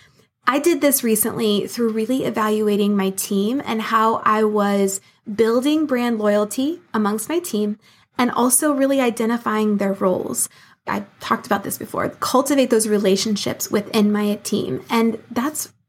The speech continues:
something that takes intentionality, but it also brings so much newness,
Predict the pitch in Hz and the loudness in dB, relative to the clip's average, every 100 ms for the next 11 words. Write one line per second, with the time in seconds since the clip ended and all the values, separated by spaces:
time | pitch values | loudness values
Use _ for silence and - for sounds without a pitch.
0 | - - 269 277 359 320 240 214 - - | -12 -2 0 2 0 2 2 2 0 -12
1 | _ - 269 262 - 247 220 233 240 - | _ -2 0 0 -2 -2 -2 0 -2 0
2 | 226 196 202 247 294 302 - 214 247 269 | 0 0 0 -2 -4 -6 -8 -2 0 0
3 | - 254 - 294 247 254 247 233 - - | 0 -2 0 0 0 -4 -2 -2 0 0
4 | 240 233 233 247 240 220 202 208 - _ | 0 0 -2 -4 -4 -2 -2 -4 -10 _
5 | _ _ _ 220 208 208 202 - - - | _ _ _ 0 4 4 2 -2 -6 -6